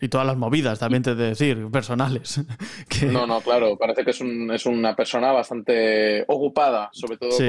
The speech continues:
Speaker 2: con muchas cosas de
Speaker 1: Sí,
Speaker 2: lucha libre,
Speaker 1: vamos a dejarlo
Speaker 2: lucha
Speaker 1: ahí.
Speaker 2: libre grecorromana. En cualquier caso, bueno, es interesante de ver que están haciendo este, este intento de cambio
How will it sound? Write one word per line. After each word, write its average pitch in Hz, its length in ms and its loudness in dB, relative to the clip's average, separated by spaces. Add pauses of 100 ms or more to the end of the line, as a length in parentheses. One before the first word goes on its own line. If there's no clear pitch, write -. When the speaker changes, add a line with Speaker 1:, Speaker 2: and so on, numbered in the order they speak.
(120)
Speaker 2:
con 110 160 -2 (180)
muchas 135 340 -2
cosas 113 340 -6
de 110 120 2 (120)
Speaker 1:
Sí, 110 60 0
Speaker 2:
lucha 110 240 -2
libre, 101 180 -4
Speaker 1:
vamos 123 180 0
a 123 60 0
dejarlo 113 280 -2
Speaker 2:
lucha 107 160 0
Speaker 1:
ahí. 139 60 2
Speaker 2:
libre 131 380 2
grecorromana. 110 680 0 (480)
En 143 260 -2
cualquier 127 540 0
caso, 185 560 2
bueno, 139 420 0
es 160 220 -4
interesante 135 640 -2
de 131 140 2
ver 147 260 2
que - 100 0
están 127 300 0
haciendo 123 340 -4
este, 131 360 -2
este 123 320 0
intento 143 840 0
de - 260 -2
cambio 147 640 0